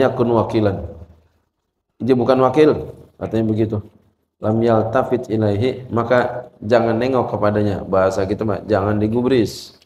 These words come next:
Jangan menengok kepadanya. Kalau udah akad, ya udah selesai lah. Jangan bikin repot, gitu. Jangan bikin repot.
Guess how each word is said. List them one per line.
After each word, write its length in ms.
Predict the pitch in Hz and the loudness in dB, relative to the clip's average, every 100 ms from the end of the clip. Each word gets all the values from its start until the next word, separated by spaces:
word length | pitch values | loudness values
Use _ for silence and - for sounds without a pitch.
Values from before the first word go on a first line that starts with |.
| _ _ _ _ _ _ _ _ - | _ _ _ _ _ _ _ _ -6
Jangan 320 | 110 110 107 | 0 0 2
menengok 560 | 107 107 110 107 - | 0 2 2 0 -2
kepadanya. 800 | 95 98 95 95 98 95 92 90 95 - - - - _ _ _ _ _ _ _ _ _ _ _ _ _ _ _ _ _ _ _ _ _ _ _ _ _ _ _ _ _ _ _ _ _ _ _ _ | -4 -2 -2 -4 -4 -6 -8 -12 -14 -18 -20 -20 -20 _ _ _ _ _ _ _ _ _ _ _ _ _ _ _ _ _ _ _ _ _ _ _ _ _ _ _ _ _ _ _ _ _ _ _ _
Kalau 160 | - 101 | -4 2
udah 120 | 104 95 | 2 2
akad, 240 | 98 151 127 | 2 0 2
ya 40 | |
udah 160 | 165 175 | 2 2
selesai 480 | 190 220 - - 320 | 0 0 2 0 0
lah. 160 | 202 - - _ _ _ - | -2 -6 -18 _ _ _ -8
Jangan 400 | 101 95 131 123 | -4 -2 -2 -2
bikin 560 | 107 104 120 165 214 - - _ _ | -4 -2 -2 -2 -6 -14 -20 _ _
repot, 760 | 113 113 107 - 101 90 - - - - | -4 -4 -4 -6 -6 -6 -8 -12 -18 -18
gitu. 240 | 95 92 - _ _ _ _ - | -18 -20 -20 _ _ _ _ -18
Jangan 180 | 98 101 | -12 -10
bikin 320 | 101 101 98 | -8 -8 -10
repot. 320 | 101 98 - | -12 -16 -20